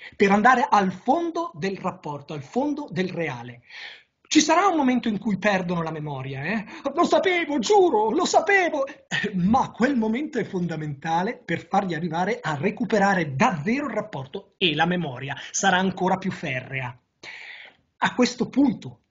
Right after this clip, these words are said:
solo adesso, arriviamo al rapporto con lo spettatore. E io assicuro sempre i genitori e i ragazzi dei timidi e degli ansiosi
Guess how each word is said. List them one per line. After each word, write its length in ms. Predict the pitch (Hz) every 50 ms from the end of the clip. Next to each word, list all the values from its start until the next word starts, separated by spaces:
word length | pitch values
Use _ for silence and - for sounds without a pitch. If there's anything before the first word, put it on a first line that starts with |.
| _ _ _
solo 420 | _ - - - 254 277 247 214
adesso, 580 | 196 190 220 220 180 - - - 151 127 - _ _ _
arriviamo 680 | - 170 160 160 165 147 156 165 160 160 165 165 160 -
al 160 | 180 175 175
rapporto 560 | - 170 170 160 - - 196 190 185 - 190
con 160 | - - 160 147
lo 60 | 147
spettatore. 800 | 147 - - 143 131 - 143 127 - 139 120 120 120 117 _ _ _ _ _ _ _ _ - - -
E 80 | 170
io 220 | 180 226 262 240 220
assicuro 520 | - 185 175 - - 196 - 277 254 226
sempre 460 | - - 208 180 165 143 - 147 147 -
i 100 | 180 143
genitori 560 | 127 151 151 151 - 185 202 226 233 240 -
e 80 | - 165
i 80 | 165
ragazzi 440 | 160 151 147 160 175 185 180 - 175 156
dei 180 | 156 156 -
timidi 380 | - - 185 196 214 190 151 156
e 20 |
degli 240 | 143 151 151 147 147
ansiosi 600 | 147 - - - 160 147 131 131 131 123 151 185